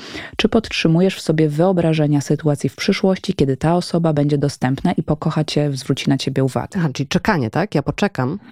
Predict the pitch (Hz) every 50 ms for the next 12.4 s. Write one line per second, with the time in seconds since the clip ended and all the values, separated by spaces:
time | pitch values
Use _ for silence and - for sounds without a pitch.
0 | _ - - 165 165 160 160 160 160 - - 156 151 170 156 151 151 160 156 165
1 | 190 190 175 165 - 156 156 147 151 143 - - - 143 - - - 127 127 -
2 | - - - 143 135 120 - - - 151 147 160 180 196 196 - 156 151 147 147
3 | 143 143 - - 143 151 147 147 156 165 170 165 - - - - 147 147 143 139
4 | 139 135 123 - - 165 220 247 190 160 143 147 143 139 135 135 135 - - 135
5 | 131 127 123 127 147 170 190 - 202 180 - - - - - 151 143 139 151 139
6 | - 143 139 139 139 147 - 185 180 175 - 170 - - 165 151 147 147 147 139
7 | 143 139 135 135 135 139 - - - - - - - - - 147 151 156 - -
8 | 160 160 160 156 - - - - - 151 151 147 147 147 147 147 143 143 143 143
9 | 143 147 147 156 151 147 147 147 139 135 131 131 131 127 - - - - - 160
10 | 160 165 160 - - 156 151 147 143 - - - - - - - 143 131 - -
11 | 151 156 139 135 135 131 135 - - - 139 135 135 131 135 135 - - - -
12 | - 143 139 135 135 135 135 135